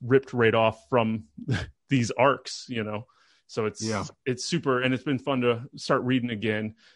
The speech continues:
Speaker 1: uh, now that I have a copy of it, 'cause it's been a while. So I was excited for the movie,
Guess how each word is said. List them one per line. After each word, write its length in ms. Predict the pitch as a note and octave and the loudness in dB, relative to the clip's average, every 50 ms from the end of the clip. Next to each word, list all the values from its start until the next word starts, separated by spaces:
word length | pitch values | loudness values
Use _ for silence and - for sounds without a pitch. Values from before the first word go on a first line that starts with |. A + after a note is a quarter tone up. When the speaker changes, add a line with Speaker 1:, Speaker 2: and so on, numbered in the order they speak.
| _ - | _ -6
Speaker 1:
uh, 120 | - G#2+ G#2 | -4 -2 -2
now 180 | G#2+ G2+ G2+ | 0 0 0
that 140 | G2+ G#2+ G#2 | 0 0 0
I 80 | G#2 G2 | 0 0
have 200 | G2 G#2 F#2+ G2 | 0 -2 -2 -2
a 60 | G2 | -4
copy 360 | - G#2+ G2 F#2+ - G#2+ G2 | -4 -2 -4 -2 -2 -4 -4
of 160 | F#2+ F#2+ F#2+ | -4 -4 -2
it, 220 | G#2 G#2 - - - | -4 -4 -6 -8 -12
'cause 160 | - G#2+ F#2+ | -12 -12 -12
it's 140 | F#2 - - | -12 -12 -8
been 160 | - G#2+ F#2+ | -8 -8 -6
a 40 | F#2+ | -4
while. 380 | F#2 G2 G2+ G2+ F#2 F#2 F#2 | -4 -4 -4 -4 -4 -6 -10
So 200 | - - - G#2+ | -12 -12 -10 -8
I 120 | G2+ G2 G2+ | -6 -6 -6
was 120 | G#2 G2 | -6 -8
excited 360 | G2+ - - A#2+ A2 A2+ A2 - | -10 -6 -4 -2 -2 -2 -4 -4
for 80 | C3 | -4
the 80 | A2 G#2+ | -6 -4
movie, 400 | G#2 G#2+ A2+ A2 A2+ A#2+ A#2 - | -4 -2 -2 -2 -2 -4 -6 -6